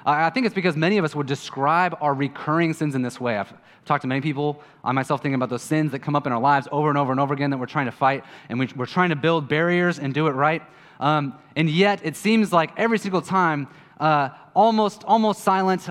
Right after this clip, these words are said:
almost unseen, the dart gets in and just hobbles us, right in between the chinks of our armor. We just can't quite seem to get it right. And then we wonder about our faith. Man, the shield of faith, is, is my faith strong enough to stop these flaming darts?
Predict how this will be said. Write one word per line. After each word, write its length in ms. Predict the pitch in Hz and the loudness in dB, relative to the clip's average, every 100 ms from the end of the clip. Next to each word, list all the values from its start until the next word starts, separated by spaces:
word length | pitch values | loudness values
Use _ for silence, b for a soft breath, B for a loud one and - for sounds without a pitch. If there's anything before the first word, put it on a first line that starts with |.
| - | 0
almost 320 | 208 208 190 | 2 2 0
unseen, 440 | 196 175 - 190 175 | -2 -2 0 2 2
the 80 | |
dart 240 | 139 196 180 | 2 0 2
gets 220 | 180 180 | -2 0
in 240 | 185 175 | 0 0
and 120 | 151 147 | 0 -2
just 160 | 139 | -4
hobbles 460 | - 156 170 156 120 | -2 2 2 0 -4
us, 380 | 101 95 - - _ _ _ _ _ _ _ - | -8 -10 -18 -20 _ _ _ _ _ _ _ 0
right 160 | 208 | 2
in 40 | 214 | 2
between 280 | 190 202 | 2 0
the 40 | 175 | 2
chinks 280 | - 185 180 | 0 0 0
of 100 | 151 | 2
our 100 | 139 | 2
armor. 380 | 147 131 101 - _ _ _ _ _ _ _ _ _ _ _ _ _ _ _ _ - | 2 0 -6 -12 _ _ _ _ _ _ _ _ _ _ _ _ _ _ _ _ -12
We 80 | 135 | -12
just 120 | - | -6
can't 280 | 233 214 - - | -2 -2 -4 -16
quite 360 | - 190 185 | 0 0 0
seem 280 | - 190 180 | -2 0 2
to 60 | 151 | 0
get 160 | 160 | -2
it 60 | 139 | 0
right. 320 | 131 135 107 - _ _ _ _ _ _ _ _ b b b b | -2 -2 -4 -12 _ _ _ _ _ _ _ _ b b b b
And 80 | - | 0
then 60 | 185 | 2
we 80 | 180 | 4
wonder 380 | 202 285 220 | 4 4 4
about 200 | 151 160 | 4 2
our 100 | 147 | 2
faith. 420 | - 170 104 - - _ _ _ _ _ _ _ _ _ _ _ _ _ - | -2 -4 -4 -8 -20 _ _ _ _ _ _ _ _ _ _ _ _ _ -12
Man, 140 | 147 | -10
the 60 | 123 | -8
shield 300 | - 147 151 | -10 -8 -8
of 80 | 113 | -10
faith, 360 | - 120 101 | -8 -8 -8
is, 140 | - 92 | -12 -18
is 180 | 104 113 | -14 -10
my 120 | 127 | -10
faith 260 | - 135 | -8 -10
strong 360 | - - 107 135 | -12 -10 -8 -6
enough 240 | 160 151 | -6 -8
to 80 | - | -16
stop 360 | - - 160 - | -12 -8 -8 -10
these 140 | 180 | -18
flaming 340 | - 185 180 180 | -8 -8 -6 -8
darts? 360 | 202 208 - | -10 -14 -20